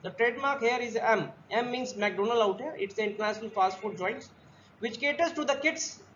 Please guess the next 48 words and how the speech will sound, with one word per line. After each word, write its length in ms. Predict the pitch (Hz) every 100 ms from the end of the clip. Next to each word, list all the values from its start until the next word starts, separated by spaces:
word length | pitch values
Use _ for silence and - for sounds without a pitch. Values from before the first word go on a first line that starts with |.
| - - -
and 240 | 220 240
to 80 | 233
the 300 | 226 - 135 - - - -
teenagers 520 | 240 254 254 269 240
and 120 | 233
the 80 | 233
school 300 | - 240 226
going 220 | 208 220
kids, 440 | - - - - - - - -
as 200 | 196 233
well 120 | 254 262
as 120 | 254
the 100 | 254
people, 420 | 254 226 277 269
those 220 | 214 226
who 120 | 220 220
go 160 | 233
to 100 | 247
the 80 | 208
office, 260 | 190 220 220
those 220 | 202 208
who 120 | 196
are 60 | 190
in 100 | 185
the 100 | 180
hurry 240 | 156 220 - - - - - -
and 160 | 196
they 60 | 196
want 200 | 185 185
to 80 | 196
munch 280 | 156 156
their 200 | 151 -
food. 180 | - 135 - - - -
This 200 | 214 254
is 80 | 277
what 200 | 254 254
it 80 | 254
talks 220 | 226 233
about 220 | 226 226
in 160 | 220 208
terms 220 | 208 196
of 100 | 190
the 80 | 208
introduction 500 | 190 175 170 180 165
to 60 |
the 160 | 156 254 226 156
restaurant 320 | 151 214 - - - -
layout. 320 | 143 -